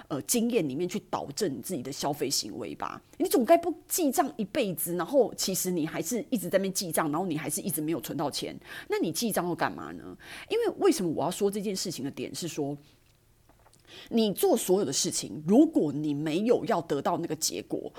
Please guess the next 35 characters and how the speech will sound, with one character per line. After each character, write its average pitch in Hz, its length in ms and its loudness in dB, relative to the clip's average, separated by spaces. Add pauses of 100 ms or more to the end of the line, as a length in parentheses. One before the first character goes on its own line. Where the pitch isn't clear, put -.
(160)
你 156 160 0
就 339 160 6
不 262 200 0
需 226 200 2
要 226 120 4
有 95 160 -4
这 - 120 -6
个 160 80 -2
经 139 280 -4
过。 135 300 -4 (300)
我 190 120 4
的 226 80 4
点 175 180 4
就 247 120 4
是 269 40 6
说， 262 160 4 (280)
如 294 200 12
果 233 280 4
你 147 160 0
到 254 180 2
最 226 140 2
后 214 160 0
没 156 160 0
有 170 120 2
存 - 220 -6
到 139 140 0
钱， - 340 -4
你 147 220 -4
就 208 200 4
也 117 140 -2
不 - 140 -6
用 151 120 -2
记 127 200 -8
账 - 260 -8
了。 - 180 -14